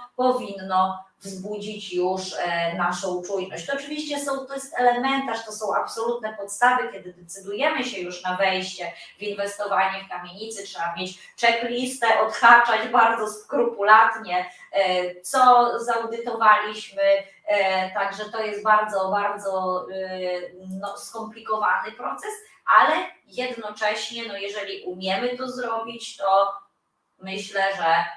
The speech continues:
stopy zwrotu będą na tyle, e, atrakcyjne, e, że cała ta nasza praca popłaci.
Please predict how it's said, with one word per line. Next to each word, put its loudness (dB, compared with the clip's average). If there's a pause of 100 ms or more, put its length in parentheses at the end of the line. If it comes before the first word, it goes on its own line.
(100)
stopy 6
zwrotu 0
będą 0 (220)
na 4
tyle, 6
e, 0
atrakcyjne, -2 (540)
e, -4
że -2
cała 4
ta -2
nasza -4
praca -2 (300)
popłaci. 0